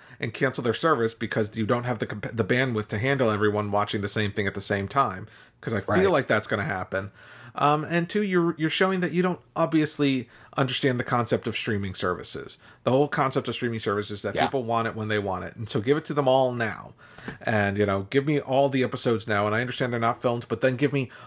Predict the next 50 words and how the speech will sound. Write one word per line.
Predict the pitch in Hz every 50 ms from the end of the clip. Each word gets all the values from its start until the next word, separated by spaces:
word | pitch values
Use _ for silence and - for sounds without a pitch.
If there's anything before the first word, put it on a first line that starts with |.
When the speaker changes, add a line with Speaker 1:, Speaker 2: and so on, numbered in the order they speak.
| - _ _ _ -
Speaker 1:
if | 143 123 -
all | 147 156 170 175
the | 156 160
first | - - 175 165 - - -
six | - - 151 147 - -
are | 139 127
done, | 110 - 95 95 92 90
Speaker 2:
Give | 175 170
me | 180 180
what | 180 180 -
you | 165
got. | 170 185 180 156 - - _ _
Speaker 1:
give | - 156 147
me | 156
what | 160 165 156 -
you | 156
got. | 139 127 98 - - - - - _ _
Here's | - 160 180 180
the | -
first | - - 180 170 - -
six | 185 - -
Speaker 2:
Mm-hmm. | 170 147 143
Speaker 1:
episodes. | 139 135 156 156 135 135 127 - - - - - - -
The | 139
next | 127 147 147 -
six | - 170 -
Speaker 2:
Yeah. | 156 147
Speaker 1:
episodes | 143 120 - 147 143 127
will | 123 127 117
premiere | - - 131 123 123 127 123
in | 120 110
January | 101 117 117 120 117 117 113 113 113
twenty | 107 - - 117 110 110
eighteen. | 107 104 101 - - 104 - - - - _ - -
Done. | - 190 214 240 - 92 -
That's | - 160 190 -
all | 233 226 220
I | 202 165
need. | 156 160 151 117 87 - - - - - - - - -
Uh, | - - 120 117 113 110 113
Speaker 2:
Yeah. | 135 123 113 - -
Speaker 1:
and, | - 127 123
and, | 131 123 135 143
and, | 143 143 143 147 -
and | 127 127
Speaker 2:
Yeah. | 127 139
Speaker 1:
I |
will | 147 147 151
tell | - 175 165
you, | 170 170